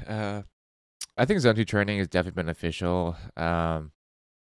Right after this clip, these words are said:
but it just depends on what you're training for, right? Like, if you're training to go to ranger school, I think zone two slash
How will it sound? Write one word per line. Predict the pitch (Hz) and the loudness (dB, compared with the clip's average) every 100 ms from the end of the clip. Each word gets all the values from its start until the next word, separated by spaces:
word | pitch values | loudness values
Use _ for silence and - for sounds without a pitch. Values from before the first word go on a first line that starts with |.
| _ _ _ _ - | _ _ _ _ -16
but | - | -2
it | 107 | -2
just | 135 131 | 0 -2
depends | 87 101 87 | 0 0 0
on | 87 | -2
what | 85 | -4
you're | |
training | 69 85 80 78 | -6 -6 -6 -6
for, | - 71 69 | -6 -6 -4
right? | 71 71 67 | -4 -4 -4
Like, | 62 69 71 - | -6 -8 -8 -10
if | - 87 | -8 -6
you're | 95 95 92 90 87 | 0 2 4 4 0
training | - 98 90 90 85 | -4 -2 0 0 -2
to | 82 90 | -4 -8
go | - 80 80 78 78 | -2 2 2 2 0
to | - - 92 85 78 | -6 -8 -2 0 0
ranger | 87 90 87 | 0 0 -4
school, | - 92 87 | -2 2 2
I | |
think | 82 82 | 2 -4
zone | 80 78 76 | -4 -4 -4
two | - 80 80 | -4 -2 -2
slash | - 73 | -2 -4